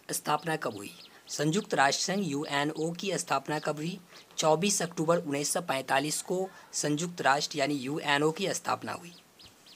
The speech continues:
उसके बाद अगला प्रश्न है, तरुण भारत संघ के राजेंद्र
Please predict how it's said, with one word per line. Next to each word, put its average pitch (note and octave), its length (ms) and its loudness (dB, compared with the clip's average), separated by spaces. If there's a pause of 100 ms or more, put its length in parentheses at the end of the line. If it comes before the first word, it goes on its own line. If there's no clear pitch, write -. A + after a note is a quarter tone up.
(920)
उसके F3+ 220 2
बाद F#3+ 260 6
अगला E3 240 4
प्रश्न F3 280 -6
है, - 140 -12 (1040)
तरुण A3+ 280 10
भारत E3 260 4
संघ F3 320 4
के G3 220 2 (300)
राजेंद्र D#3+ 600 6